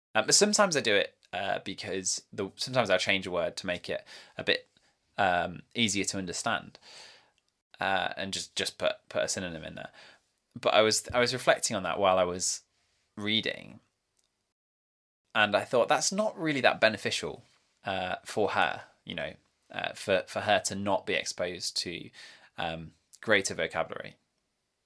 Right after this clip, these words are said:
She might have to ask what it means, but, um, it's not, it's not beneficial in the long run to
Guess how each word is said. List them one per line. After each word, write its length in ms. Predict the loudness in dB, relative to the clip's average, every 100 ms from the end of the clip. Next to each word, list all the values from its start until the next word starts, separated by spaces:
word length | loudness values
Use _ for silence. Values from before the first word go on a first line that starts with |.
| _ _ _ _ _
She 180 | -6 0
might 300 | 4 2 2
have 160 | 0 0
to 100 | 2
ask 200 | 0 -2
what 120 | -4
it 100 | -2
means, 540 | -2 -2 -4 -12 -10 -10 -18 -20 _ -4
but, 320 | 0 0 -4 _ _ _ _ -10
um, 460 | -6 -4 -6 -12 -20 _ _ _ _ _ _ _ -10
it's 180 | -6
not, 280 | -4 -4 -2 0
it's 160 | 2
not 140 | 2 2
beneficial 480 | 2 2 0 0
in 120 | -2 -2
the 100 | 2
long 240 | 2 2
run 260 | -4 -6 -10 -6
to 400 | -2 0 0